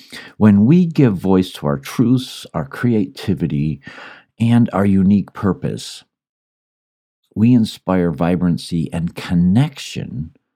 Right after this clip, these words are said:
to everyone around us." So when we are true to ourselves, when we are in our truth,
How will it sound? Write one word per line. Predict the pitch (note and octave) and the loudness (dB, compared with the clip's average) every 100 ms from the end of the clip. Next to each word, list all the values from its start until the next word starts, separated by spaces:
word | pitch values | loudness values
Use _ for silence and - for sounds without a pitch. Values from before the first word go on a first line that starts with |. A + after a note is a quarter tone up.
| _ _ _ _ _ | _ _ _ _ _
to | - A2 | -8 -2
everyone | A2 A#2 G2+ F#2+ | 2 4 4 2
around | F#2 G2 G2+ G#2 - | 2 2 2 0 -2
us." | - - - _ _ _ _ _ _ _ | -8 -20 -20 _ _ _ _ _ _ _
So | - - A2+ G#2 - _ _ _ _ | -18 -4 0 0 0 _ _ _ _
when | G#2+ A#2+ A2+ | 2 4 4
we | G#2 C3+ E3 E3+ D#3 | 2 2 4 2 0
are | E2+ F2+ | -2 -6
true | - - C3+ | -2 2 2
to | A#2 | 2
ourselves, | G2 D#2 - - D#2 G1+ G1+ - - _ _ | 0 -2 -6 -4 -4 -6 -12 -20 -20 _ _
when | - F#2 F#2 | -2 0 2
we | A2+ A#2 G#2 | 4 2 0
are | D#2+ E2 D#2 C#2+ - _ _ _ _ _ _ _ _ _ _ _ _ _ _ _ _ _ | -4 -6 -6 -8 -14 _ _ _ _ _ _ _ _ _ _ _ _ _ _ _ _ _
in | C#3 C#3+ | 4 4
our | B2 | 4
truth, | G2 - F#2+ C#2+ - | 0 -6 -4 -4 -6